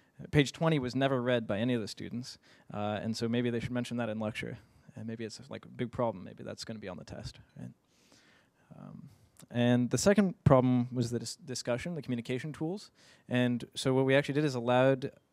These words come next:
students and professors to have a discussion in the margins, where you could have a thread specifically tied to one paragraph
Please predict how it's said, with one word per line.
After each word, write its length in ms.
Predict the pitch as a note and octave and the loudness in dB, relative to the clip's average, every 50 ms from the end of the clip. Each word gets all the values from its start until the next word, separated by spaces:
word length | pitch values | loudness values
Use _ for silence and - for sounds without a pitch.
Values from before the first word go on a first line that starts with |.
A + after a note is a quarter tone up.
| _ - | _ -10
students 420 | - - - - C#3 C3+ C3 - | -10 -6 -2 -2 -2 -2 -2 -6
and 60 | C3 | -6
professors 340 | A#2 A2+ - C3 A#2+ C3+ A#2+ | -8 -4 -4 -4 -4 -4 -6
to 60 | - | -6
have 100 | C3 B2 | -6 -6
a 20 | A#2 | -6
discussion 400 | A2+ - - B2+ A#2+ - B2 A2 | -8 -4 -4 -4 -4 -4 -4 -4
in 140 | A#2+ B2+ C3 | -2 -2 0
the 60 | A#2+ | 0
margins, 560 | A2+ A2 G2 A2 A2+ - G2+ G3 F#3 - - _ - - _ _ | 0 0 0 0 -2 -4 -8 -10 -10 -14 -18 _ -20 -20 _ _
where 80 | - | -2
you 40 | B2 | 0
could 100 | A#2+ C3 | 0 0
have 100 | A#2+ A#2 | -2 -2
a 60 | A2+ | -4
thread 360 | A2 - - B2 C3 C3 B2+ A#2 | -6 -8 -4 0 0 0 0 0
specifically 460 | - - B2 - C#3+ C#3 - C#3+ C3 | -4 -8 -6 -6 -6 -4 -4 -6 -4
tied 280 | - - B2+ B2 B2 | -2 0 0 0 0
to 80 | A#2+ B2 | -2 -4
one 200 | A2 A#2 A#2 A#2 | -4 -4 -4 -4
paragraph 600 | - - A#2 A2 A2+ B2 C#3 E3+ F3+ - - _ | -2 -2 -2 -2 -2 -6 -8 -10 -10 -14 -16 _